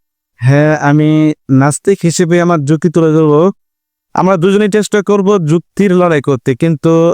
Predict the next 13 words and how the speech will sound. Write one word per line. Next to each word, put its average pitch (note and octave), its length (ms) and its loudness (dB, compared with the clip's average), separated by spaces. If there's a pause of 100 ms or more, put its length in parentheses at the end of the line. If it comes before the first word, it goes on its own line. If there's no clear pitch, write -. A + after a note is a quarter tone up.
(140)
শ্রদ্ধার D#3 480 -2
সাথে। F#3+ 520 -2 (500)
তাহলে D3+ 220 0
শুরু D#3+ 240 -2
করা E3+ 140 0
যাক। B2 180 -2 (1500)
তুমি A3+ 320 2
কিভাবে G#3 400 2
নিশ্চিত A3 360 2
হও F3+ 220 2
যে F3+ 140 2
ঈশ্বর E3 220 0
আছে? D#3+ 240 -2